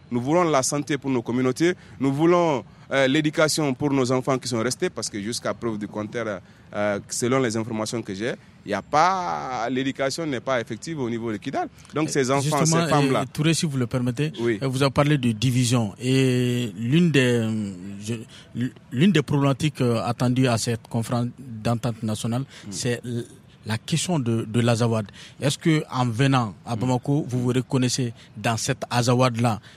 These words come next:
Speaker 2: et réclamée comme territoire par certains ?
Speaker 1: Et
Speaker 2: Et quel est le message que vous apportez sur la question de l'Azawad ?
Speaker 1: Ça, je pense que dans la, la déclaration, parce qu'il y a eu des concertations régionales, comme beaucoup d'entre nous,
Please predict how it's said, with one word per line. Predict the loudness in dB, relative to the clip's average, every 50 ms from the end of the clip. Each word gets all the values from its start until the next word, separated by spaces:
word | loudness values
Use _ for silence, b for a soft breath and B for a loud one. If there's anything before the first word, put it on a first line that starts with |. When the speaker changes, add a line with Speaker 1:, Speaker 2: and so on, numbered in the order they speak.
| B -4
Speaker 2:
et | 2
réclamée | 2 2 2 4 2 4 4 4 2
comme | 2 0 -2 0
territoire | 0 0 0 0 0 0 -2 -2
par | -2 -4 -6
certains ? | -4 -6 -6 -6 -2 -2 -4 -4 -4 B B B B B B B 0
Speaker 1:
Et | 2 2 4 2 0 -2 -2 -4 -6 -8 -10
Speaker 2:
Et | -12 -4
quel | -2 0 2 2
est | 2
le | 2 2
message | 2 0 2 2 0 0
que | 0 -4
vous | -4 -2 0 -2
apportez | -2 -2 -2 -6 -8 -6 -6 -8 -8 B B B B
sur | -10 -4 -2
la | -2 -2 -2
question | -4 -6 -4 -4 -2 -4
de | -4 -4
l'Azawad ? | -6 -6 -8 -6 -4 -4
Speaker 1:
Ça, | -2 0 2 2 2 2
je | 2 0 -2
pense | 0 2 0 2 2 0
que | 0 0 0 0
dans | 2 2 0 2 0
la, | 0 0 0 2 2 2 2 2 2 0 0 0
la | 0 0 -2
déclaration, | 0 -2 -4 -2 0 0 0 2 2 2 0 0 -2 0 0 0 -2 -6 -8
parce | -8 -8 -6
qu'il | -2 0
y | 0
a | 0 0
eu | 0 -2 -2
des | -4 -4 -6
concertations | -4 -6 -8 -6 -6 -6 -4 -4 -4 -2 -2 0 0 0 0 0 -2 -4
régionales, | -4 -4 -4 -2 -2 -2 -2 -2 -4 -6 -6
comme | -6 -6 -4 -4 -4 -6 -8
beaucoup | -10 -8 -8 -8 -8 -6
d'entre | -8 -6 -6 -8 -8 -8 -8
nous, | -8 -6 -6 -8 -8